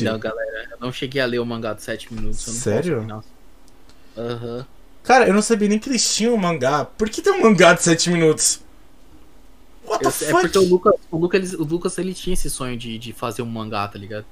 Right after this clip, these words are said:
Speaker 1: Aí eles acabaram fazendo aí. Eu não, eu, se eu não me engano, é Game Over Squad, não, o nome. Alguma coisa assim.
Speaker 2: Cara,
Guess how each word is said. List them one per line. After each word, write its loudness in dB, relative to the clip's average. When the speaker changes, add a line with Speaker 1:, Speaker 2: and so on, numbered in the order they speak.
Speaker 1:
Aí -8
eles -8
acabaram -4
fazendo -6
aí. -6
Eu -2
não, -4
eu, -2
se -10
eu -4
não -4
me -2
engano, -2
é -4
Game -6
Over -4
Squad, -8
não, -10
o -10
nome. -12
Alguma -20
coisa -20
assim. -16
Speaker 2:
Cara, 2